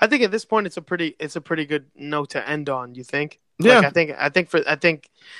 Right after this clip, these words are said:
Speaker 1: 'cause I think T N, like, T N, if you saw Ball first, you get your heart broken in Z.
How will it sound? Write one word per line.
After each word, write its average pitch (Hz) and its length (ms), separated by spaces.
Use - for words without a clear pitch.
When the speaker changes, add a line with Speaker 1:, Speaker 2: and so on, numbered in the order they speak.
Speaker 1:
'cause 170 200
I 185 60
think 202 220
T 160 220
N, 160 220
like, 139 260
T 190 220
N, 214 320
if 165 180
you 185 120
saw 208 340
Ball 160 400
first, 185 580
you 147 240
get 160 160
your 160 120
heart 156 300
broken 143 320
in 131 140
Z. 127 400